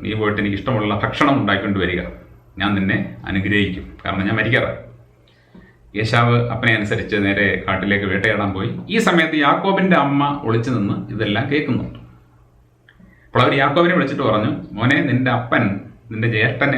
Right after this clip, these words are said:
അനുഗ്രഹിക്കാൻ പോവാണ്, അനുഗ്രഹം അവന് കിട്ടരുത്, നിനക്ക് മാത്രമേ കിട്ടാവൂ."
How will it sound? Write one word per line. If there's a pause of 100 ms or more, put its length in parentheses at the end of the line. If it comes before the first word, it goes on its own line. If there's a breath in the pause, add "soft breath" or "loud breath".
അനുഗ്രഹിക്കാൻ
പോവാണ്, (500)
അനുഗ്രഹം (200)
അവന്
കിട്ടരുത്, (720)
നിനക്ക് (100)
മാത്രമേ
കിട്ടാവൂ."